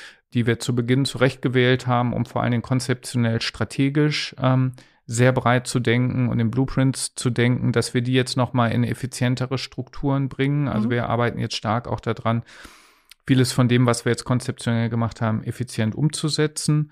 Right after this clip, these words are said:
Speaker 1: und, und schauen halt auch, dieser Begriff Employee Experience, dass wir den halt noch mal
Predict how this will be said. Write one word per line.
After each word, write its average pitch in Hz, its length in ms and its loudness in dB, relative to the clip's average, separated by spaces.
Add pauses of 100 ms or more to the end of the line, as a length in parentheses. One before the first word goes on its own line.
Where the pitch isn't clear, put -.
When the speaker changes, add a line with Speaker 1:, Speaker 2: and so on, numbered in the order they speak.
(440)
Speaker 1:
und, 123 360 2 (1500)
und 151 240 6
schauen 143 440 8
halt 135 260 4
auch, 139 520 4
dieser 127 180 4
Begriff 131 340 2
Employee 135 440 2
Experience, 143 680 2
dass 131 180 0
wir 135 100 4
den 135 280 4
halt 127 240 4
noch 131 180 2
mal 127 500 4